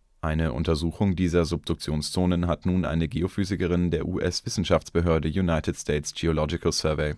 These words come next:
in der Fachzeitschrift Science veröffentlicht. Der Analyse zufolge herrschen zwischen den Platten geringere Spannungen als zuvor angenommen.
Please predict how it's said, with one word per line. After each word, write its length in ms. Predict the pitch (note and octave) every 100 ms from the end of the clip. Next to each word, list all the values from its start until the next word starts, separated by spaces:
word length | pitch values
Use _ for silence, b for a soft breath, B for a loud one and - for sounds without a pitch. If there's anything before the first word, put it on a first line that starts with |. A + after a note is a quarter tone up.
| -
in 100 | A2+
der 80 |
Fachzeitschrift 680 | B2+ D#2 - C#2 - F#2+ -
Science 360 | - D#2+ D#2+ -
veröffentlicht. 640 | B1+ - - - - - _ _
Der 280 | - E2+ C#2+
Analyse 420 | D#2 D#2 D2 D2+
zufolge 460 | F2 F2+ - D#2+ D#2
herrschen 420 | F2 D2 D2 E2+
zwischen 320 | - D#2 -
den 140 | D2+ D2
Platten 400 | - - F2+ E2
geringere 480 | F#2 A2 D#3+ G#2+ F2
Spannungen 560 | - D2 D2 D#2 E2
als 280 | - D#2 -
zuvor 380 | - - F2 -
angenommen. 540 | F2+ D#2+ D#2+ D#2 D2+